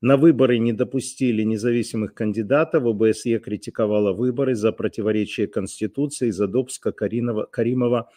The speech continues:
на четвертый президентский срок. А, и это еще не все. Ну, этих людей надо знать в лицо, но немножко осталось. Шавкат Мирзиеев,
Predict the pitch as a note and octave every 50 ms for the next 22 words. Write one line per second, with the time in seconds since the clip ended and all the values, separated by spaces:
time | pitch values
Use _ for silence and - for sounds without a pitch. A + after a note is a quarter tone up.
0 | _ _ _ _ _ _ - A#2+ B2 A2+ - - - A2+ - - G#2+ A#2 C3 C3
1 | C3 - - B2 - - G#2+ A2 F#2+ G2 A2 F#2+ F#2+ A2+ A#2+ A#2 A2 - - -
2 | - A#2 - - - A2+ G#2+ G2 E2 D2+ - _ _ _ _ _ _ _ _ _
3 | _ _ _ _ _ _ _ _ _ _ _ - A2 G#2+ G#2 G#2 G2+ G#2+ - -
4 | E3+ F#3 D3+ A2+ G#2+ F#2+ - G#2 G#2 G2 - - - - G#2 G2+ G2 F#2 - -
5 | - - G2 F#2+ G#2 A#2+ E3 G#3 G#3+ F#3+ - - - - D#3+ D#3 C3+ C#3 D#3 D3+
6 | C#3+ C#3 C#3 C3+ A#2+ A#2+ G2+ A2+ A#2+ A#2+ A#2 A#2 - A2+ A2+ A#2+ A#2 - - E3
7 | E3+ D#3 B2 A2 A#2 C3 B2+ A#2 A2 F#2 E2 D#2+ - - - E2+ E2+ - _ -
8 | - - - - E2+ E2+ E2+ D#2 - - - _ _ - - - - - _ -
9 | - D3 C3+ B2 - - - D#3+ F3+ F3 - - C3 C3+ C3+ C3+ A#2+ G2+ A2 C3
10 | C#3 C3+ C3 A#2+ G#2+ G2+ F#2 F#2 F2+ E2+ - -